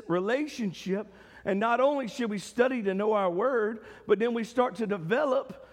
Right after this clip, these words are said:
and understand and start to do what God's word tells us to do and walk in a relationship with Him,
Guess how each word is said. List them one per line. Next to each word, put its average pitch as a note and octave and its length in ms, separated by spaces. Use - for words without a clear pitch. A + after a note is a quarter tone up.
and F#3 120
understand A#3+ 840
and E3+ 100
start A3+ 340
to E3+ 200
do D4+ 580
what G3 200
God's A3 320
word A3+ 280
tells B3 340
us G#3+ 180
to G3 100
do F#3+ 340
and F3 200
walk C#4+ 600
in G3+ 120
a G#3 60
relationship G#3+ 760
with F3 160
Him, C3 400